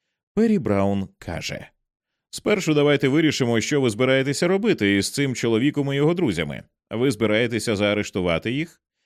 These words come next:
Їхні обличчя нервують мене». Дейл задумується на мить, а тоді каже: «Я не збираюся їх заарештовувати.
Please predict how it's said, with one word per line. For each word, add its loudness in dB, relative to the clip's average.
Їхні -2
обличчя -2
нервують -2
мене». -8
Дейл 0
задумується -2
на -4
мить, -4
а -8
тоді -6
каже: -8
«Я -2
не -2
збираюся 0
їх 2
заарештовувати. -2